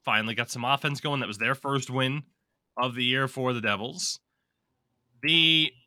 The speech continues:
Ottawa Senators beat the Boston Bruins seven to five. Um, it was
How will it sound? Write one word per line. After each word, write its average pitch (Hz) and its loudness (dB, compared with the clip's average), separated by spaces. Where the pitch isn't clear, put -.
Ottawa 226 6
Senators 175 0
beat 196 -2
the 160 -4
Boston 151 2
Bruins 123 -2
seven 240 0
to 160 0
five. 147 4
Um, 110 4
it 117 -8
was 117 -8